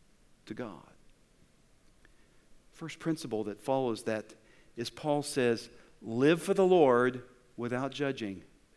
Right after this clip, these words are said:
Live for the Lord without judging. Now, he brings up this matter of, of observing special days. And you can imagine, in a church where there were people that came out of a Jewish background and people that came out of a non-Jewish or completely Gentile or pagan background,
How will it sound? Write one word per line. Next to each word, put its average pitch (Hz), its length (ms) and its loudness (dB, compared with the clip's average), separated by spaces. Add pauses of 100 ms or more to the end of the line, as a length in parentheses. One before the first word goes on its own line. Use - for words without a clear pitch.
(1040)
Live 170 180 -6
for 185 120 -8
the 170 80 -6
Lord 160 260 -4
without 131 260 -4
judging. 120 320 -4
Now, 151 100 0
he 262 120 0
brings 226 280 -4
up 175 120 0
this 147 200 -4
matter 139 340 -2
of, 113 100 -4 (400)
of 131 140 0
observing 135 540 0
special 135 380 -2
days. 110 300 0
And 214 80 0
you 269 60 0
can 262 140 -2
imagine, 156 500 2 (300)
in 180 120 2
a 170 60 6
church 254 420 -4
where 160 140 4
there 147 120 2
were 135 120 2
people 202 360 -2
that 139 180 2
came 147 200 -2
out 131 80 -2
of 117 80 -4
a 113 60 -4
Jewish 220 480 -6
background 101 560 -6 (280)
and 151 120 -2
people 226 220 2
that 175 140 2
came 175 200 -2
out 160 120 2
of 143 100 2
a 127 140 2 (260)
non-Jewish 139 880 2
or 117 80 0
completely 156 600 0
Gentile 135 560 0
or 117 120 2
pagan 202 420 0
background, 120 480 0